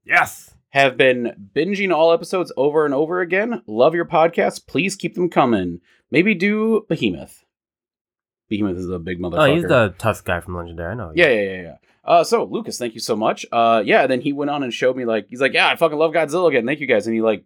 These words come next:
Speaker 2: got Godzilla tattoos because we
Speaker 1: Of?
Speaker 2: sparked his, uh, it's of Godzilla.
Speaker 1: Uh, any particular? There's many.
Speaker 2: He actually pinned you, he tagged you in the Discord when he got 'em.
Speaker 1: Did he?
Speaker 2: This was, like, uh, a month ago. <laughs> So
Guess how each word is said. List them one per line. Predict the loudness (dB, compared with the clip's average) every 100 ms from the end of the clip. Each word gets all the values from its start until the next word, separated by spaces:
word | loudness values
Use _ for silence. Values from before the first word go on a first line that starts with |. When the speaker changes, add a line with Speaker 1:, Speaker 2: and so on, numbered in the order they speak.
| _
Speaker 2:
got | -4 -4 -6
Godzilla | -2 -2 -2 -4 -2
tattoos | -2 -2 -4 -6 -10 -14 -18 _ _ _ _ _ -10
because | -6 2 2 2 -4
we | -2 -2
Speaker 1:
Of? |
Speaker 2:
sparked | 0 2 2 2
his, | -2 -2 0
uh, | 2 4 2
it's | -4 -8 -12 -14 _ _ _
of | -12 -8
Godzilla. | -8 -2 -2 0 -4 -8 _ _ _ _ -10
Speaker 1:
Uh, | -10 -10
any | -12 -10
particular? | -12 -14 -16 -14 -8
There's | -6 -4
many. | -4 -2 -2 -6 -10
Speaker 2:
He | -4 2 4
actually | 4 2 2 -2
pinned | -4 -4 -4 -2
you, | -6 -6 -8
he | -16 -14
tagged | -4 -4 -4
you | -8
in | -8
the |
Discord | -10 -12 -12 -14 -16 -14
when | -12
he | -10
got | -12 -6
'em. |
Speaker 1:
Did | -2 -2
he? | -4 -10 -10 -6
Speaker 2:
This | -2 0
was, | 2
like, | 4 4 2 _ _ _ _ _ _ _ -10
uh, |
a | -6 -6 -6 -8 -14 -14
month | -12 -12 -10
ago. | -10 -8 -2 0 -2 _
<laughs> |
So | -8